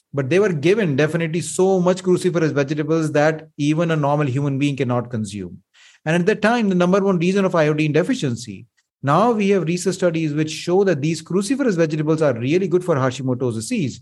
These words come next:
because they have antioxidant compounds, they have sulforaphane that helps with detoxification. So please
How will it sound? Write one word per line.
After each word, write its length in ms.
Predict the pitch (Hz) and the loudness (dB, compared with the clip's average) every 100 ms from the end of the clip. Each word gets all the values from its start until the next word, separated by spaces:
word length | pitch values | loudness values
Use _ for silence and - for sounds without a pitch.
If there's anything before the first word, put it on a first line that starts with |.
| _ _ _ - | _ _ _ -6
because 240 | 131 156 | 0 2
they 80 | 156 | 4
have 80 | 147 | 4
antioxidant 680 | 160 180 190 175 175 180 170 | 2 4 2 2 0 0 0
compounds, 440 | 165 160 160 165 | 0 0 0 0
they 80 | 143 | 2
have 140 | 135 | 0
sulforaphane 840 | 127 131 127 139 151 175 175 165 160 | 2 0 0 2 4 2 2 0 0
that 120 | 143 | 0
helps 240 | 120 131 127 | 0 0 -2
with 120 | 120 | -4
detoxification. 960 | 120 123 113 113 120 151 151 - 92 92 _ _ _ | -2 -2 -2 -8 -4 -2 -2 -4 -10 -12 _ _ _
So 160 | - 156 | -6 -4
please 540 | 170 220 160 107 | 0 2 2 -2